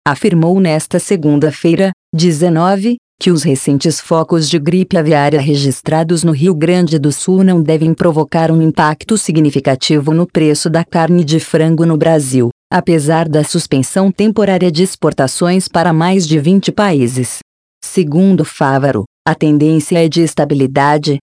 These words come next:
com possibilidade apenas de pequenas variações de preço devido a um eventual excesso momentâneo de oferta no mercado interno.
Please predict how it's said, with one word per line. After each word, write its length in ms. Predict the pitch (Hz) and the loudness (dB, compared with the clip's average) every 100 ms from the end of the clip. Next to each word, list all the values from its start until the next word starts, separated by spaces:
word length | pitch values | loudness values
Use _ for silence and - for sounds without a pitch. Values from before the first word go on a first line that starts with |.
| _ | _
com 160 | - 180 | -2 0
possibilidade 840 | 151 175 - 156 160 147 165 165 160 | 0 -2 0 0 0 2 0 2 0
apenas 440 | - 180 175 156 | 0 0 2 0
de 120 | 143 | -2
pequenas 560 | - - 175 175 170 139 | -4 -2 0 2 0 0
variações 760 | 160 151 147 135 - 165 165 | 0 2 0 0 -2 0 2
de 100 | 143 | 0
preço 420 | 156 151 151 147 160 | 0 0 0 0 0
devido 400 | 180 156 175 165 | 0 2 0 2
a 40 | |
um 120 | 190 | 2
eventual 580 | 170 151 147 135 147 160 | 2 2 0 0 2 2
excesso 480 | 165 - 151 143 160 | 0 0 0 2 2
momentâneo 680 | 165 160 139 - 180 180 | 2 2 0 0 2 2
de 120 | 156 165 | 2 -2
oferta 460 | - 165 170 214 | 0 -2 0 0
no 100 | 175 | 2
mercado 540 | 151 151 147 160 156 165 | 2 2 0 0 0 0
interno. 560 | 156 151 113 120 101 | 0 0 0 0 -4